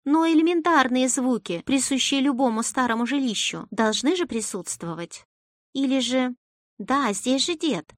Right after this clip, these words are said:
значит, высока вероятность полога тишины. Но зачем от кого-то накрывать пологом всё вокруг?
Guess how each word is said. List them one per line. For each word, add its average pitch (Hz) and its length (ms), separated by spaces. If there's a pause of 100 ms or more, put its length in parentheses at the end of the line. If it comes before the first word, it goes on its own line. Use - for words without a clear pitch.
значит, 240 540
высока 233 380
вероятность 247 760
полога 247 360
тишины. 240 680 (400)
Но 247 240
зачем 320 540
от 240 160
кого-то 247 400
накрывать 226 520
пологом 226 520
всё - 240
вокруг? 330 500